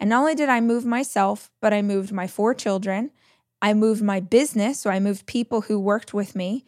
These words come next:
So I, it wasn't just find a house, find a schools for your kids. It was also find a place for the business to exist, file all this new paperwork, find new employees. It was, like, a whole freaking thing.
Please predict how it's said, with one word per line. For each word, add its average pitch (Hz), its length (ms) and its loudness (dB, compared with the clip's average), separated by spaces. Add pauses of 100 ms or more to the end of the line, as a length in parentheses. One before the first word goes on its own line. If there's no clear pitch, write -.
(320)
So 240 200 2
I, 208 240 6 (120)
it 233 300 0
wasn't 254 380 4
just 226 320 2
find 220 280 0
a 202 200 0
house, 214 420 2
find 214 380 0
a 196 220 0
schools 226 380 0
for 220 100 -4
your 202 140 2
kids. 240 360 0
It 208 100 -4
was 190 160 -6
also 202 480 0 (220)
find 214 260 0
a 220 60 0
place 208 240 -2
for 208 100 -6
the 190 80 -2
business 190 340 -6
to - 140 -6
exist, 254 580 0 (220)
file 226 320 6
all 208 160 4
this 190 220 -6
new 185 100 -4
paperwork, 254 720 -2 (180)
find 233 360 4
new 214 100 -2
employees. 247 840 0
It 220 120 -2
was, 247 160 -6
like, 277 240 0 (120)
a 277 60 4
whole 285 460 2
freaking 277 840 -4
thing. 294 400 -4